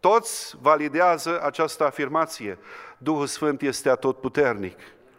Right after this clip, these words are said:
El vine să ne împuternicească. El vine să, to empower us. Ne spune de altfel,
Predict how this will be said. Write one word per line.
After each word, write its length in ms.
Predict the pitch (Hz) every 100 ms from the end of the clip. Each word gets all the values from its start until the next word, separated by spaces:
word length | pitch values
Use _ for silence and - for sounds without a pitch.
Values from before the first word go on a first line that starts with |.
| _ _ _ _ _ _ _ _
El 220 | - 131 127
vine 400 | 113 170 160 139
să 220 | - 143
ne 120 | 143
împuternicească. 1120 | 139 139 131 139 123 127 - 127 - - 95 - - -
El 160 | 127 120
vine 300 | 139 147 139
să, 200 | - 139
to 320 | 120 - 147
empower 720 | 135 135 151 156 147 117 95
us. 340 | 90 - - _ _ _ _ _ _ _ _ _ _ -
Ne 100 | 123
spune 320 | - 151 135
de 120 | 127
altfel, 440 | 131 127 143 123